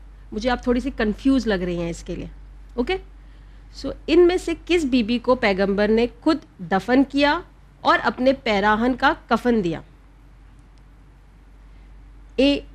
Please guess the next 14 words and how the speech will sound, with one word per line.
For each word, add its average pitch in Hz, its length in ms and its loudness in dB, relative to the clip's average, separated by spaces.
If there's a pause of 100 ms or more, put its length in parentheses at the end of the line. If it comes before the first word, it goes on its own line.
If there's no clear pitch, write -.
जनाब 190 360 -2
फातिमा 220 460 0
बिनते 269 280 2
असद 262 300 0
सलामुल्लाह 247 580 0
अलैहा, 233 380 -2 (800)
बी, 277 300 0 (200)
जनाब 196 320 0 (100)
उम्मुल 202 280 0
बनीन 196 360 4
सलामुल्लाह 240 640 2
अलैहा, 220 420 0 (580)
सी, 330 260 2
जनाब 220 360 2